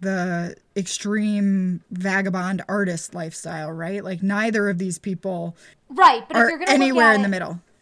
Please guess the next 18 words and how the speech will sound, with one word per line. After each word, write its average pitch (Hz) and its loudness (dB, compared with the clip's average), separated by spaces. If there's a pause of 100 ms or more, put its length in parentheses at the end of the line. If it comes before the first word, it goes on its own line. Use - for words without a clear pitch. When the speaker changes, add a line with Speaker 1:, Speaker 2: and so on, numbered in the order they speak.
Speaker 1:
Yeah. 196 -10 (460)
Speaker 2:
Yeah, 302 2
so 320 -6
if 254 -8
you're 320 -10
gonna 381 -4
look 339 -6
at 302 2
it - -8
from 277 -12
the 269 -10
perspective, 247 -8
though, 214 -2 (220)
from 233 -2 (260)
the 254 -6
angle 247 -4
of 185 -6
motherhood 190 -6